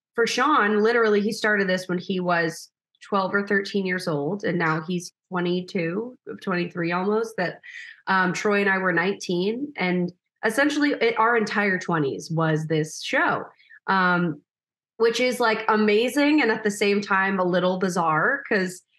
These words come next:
there's people, not only the other cast, but a lot of the crew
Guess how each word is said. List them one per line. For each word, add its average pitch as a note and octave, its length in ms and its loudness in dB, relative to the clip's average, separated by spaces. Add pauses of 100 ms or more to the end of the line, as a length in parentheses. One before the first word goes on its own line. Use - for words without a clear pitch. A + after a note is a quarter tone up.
(200)
there's G3+ 340 0
people, G#3 320 0
not G3 200 2
only G3 180 4
the F#3 140 0
other F3+ 180 0
cast, E3+ 420 -2
but F3+ 100 0
a F3+ 40 0
lot D#3 280 2
of D#3 140 -4
the D#3+ 80 -2
crew C#3+ 400 -2